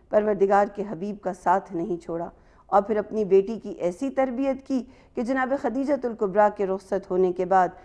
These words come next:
जनाब फ़ातिमा तुज़ ज़हरा सलामुल्लाह अलैहा अपने वालिद के हमरकाब रहीं, हर कदम पर, हर मंजिल पर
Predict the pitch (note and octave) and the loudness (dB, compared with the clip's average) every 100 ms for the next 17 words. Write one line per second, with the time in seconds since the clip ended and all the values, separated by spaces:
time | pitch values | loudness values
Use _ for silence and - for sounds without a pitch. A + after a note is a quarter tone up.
0 | _ _ G3+ G3 F#3+ G3 G3 G3 F#3 F#3+ | _ _ 0 0 -2 2 2 4 0 0
1 | F#3+ F3+ F#3 G3 F3+ F#3 F3+ F3 F#3 F3 | -2 0 0 0 -2 -2 0 0 0 0
2 | E3 E3+ G#3 F3+ - - _ F#3 - G#3 | 0 -2 -4 -8 -12 -20 _ -10 0 0
3 | F3 F#3 F#3+ F#3 - G#3 F#3 F3+ F3+ F3+ | 4 2 2 -2 -6 -4 -2 -2 0 0
4 | D3+ E3 G3 E3 - - _ - A3+ A3 | 0 -4 -6 -8 -10 -20 _ 2 2 4
5 | G3 F#3+ G3 F#3+ - - - _ - C#4 | 0 2 0 0 -8 -12 -20 _ -4 -2
6 | C4 G3+ G3 G3+ G3+ F#3 - F3 | 0 2 2 2 0 -2 -4 -12